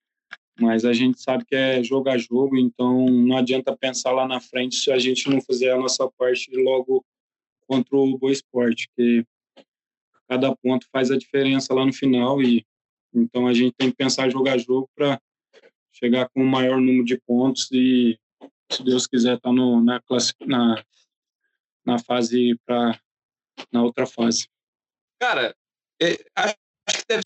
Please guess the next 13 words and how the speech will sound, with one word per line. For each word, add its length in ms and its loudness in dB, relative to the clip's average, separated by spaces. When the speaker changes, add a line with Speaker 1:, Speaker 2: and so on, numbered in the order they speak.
Speaker 2:
ser 240 -2
muito 380 -2
bom 160 0
pra 120 0
você 140 -6
ter 80 -2
um 80 0
status 600 -2
de 140 -2
ídolo 380 0
do, 240 0
do 100 -4
Voltaço, 500 -2